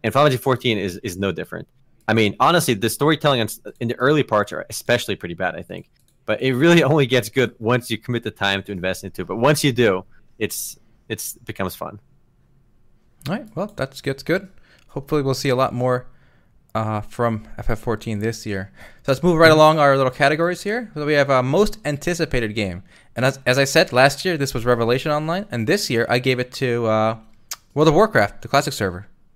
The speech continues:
Speaker 2: the, the official classic server. Now, this is, this one might cause some controversy out there. You know, it's not a, technically a new game,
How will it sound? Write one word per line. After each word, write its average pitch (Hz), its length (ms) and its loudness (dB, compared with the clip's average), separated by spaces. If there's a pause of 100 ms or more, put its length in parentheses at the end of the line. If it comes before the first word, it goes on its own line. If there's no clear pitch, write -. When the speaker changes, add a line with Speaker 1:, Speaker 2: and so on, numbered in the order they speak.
Speaker 2:
the, - 160 -14
the 117 120 0
official 156 340 2
classic 156 320 -2
server. 90 320 -10 (440)
Now, - 60 -10
this 208 160 0
is, 226 160 -8
this 254 160 2
one 262 100 6
might 233 220 8
cause 196 240 8
some 185 100 2
controversy 151 540 4
out 104 140 2
there. 101 120 2
You 107 80 0
know, 110 60 4
it's 107 120 0
not 151 180 6
a, - 120 -20
technically 170 440 2
a 170 40 6
new 170 160 4
game, 175 320 2